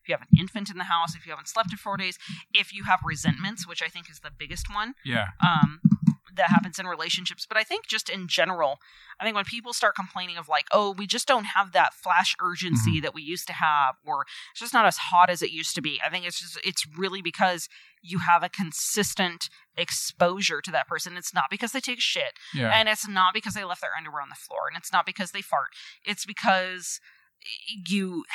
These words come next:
Speaker 1: have that person every night and you don't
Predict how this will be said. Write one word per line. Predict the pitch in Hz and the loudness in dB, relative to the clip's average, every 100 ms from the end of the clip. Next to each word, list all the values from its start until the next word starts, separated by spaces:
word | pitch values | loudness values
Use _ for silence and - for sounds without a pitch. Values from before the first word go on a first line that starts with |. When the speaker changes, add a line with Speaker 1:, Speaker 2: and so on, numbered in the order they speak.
| - | 2
Speaker 1:
have | 208 202 185 | 6 6 6
that | 180 | 2
person | - 220 214 190 - | 2 -2 -2 -6 -2
every | 180 170 | -2 -2
night | 165 226 320 170 175 170 | -2 2 2 2 -2 -4
and | 180 | -4
you | 175 170 | -8 2
don't | 175 170 | 2 2